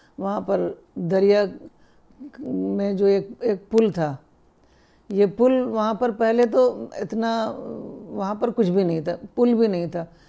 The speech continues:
बोट से लोग जाते थे वहाँ पर। लेकिन बाद में जब इकबाल अहमद सुहेल साहब जो, जिन्होंने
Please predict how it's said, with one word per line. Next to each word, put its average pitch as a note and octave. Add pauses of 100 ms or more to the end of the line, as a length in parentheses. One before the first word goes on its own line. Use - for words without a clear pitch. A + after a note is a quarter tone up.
(200)
बोट A3+
से A3+
लोग G3+
जाते F3+
थे E3+
वहाँ E3
पर। E3+
लेकिन F#3 (540)
बाद F#3+
में A3
जब G3
इकबाल G3
अहमद G3+
सुहेल G#3
साहब G3
जो, G3
जिन्होंने F#3+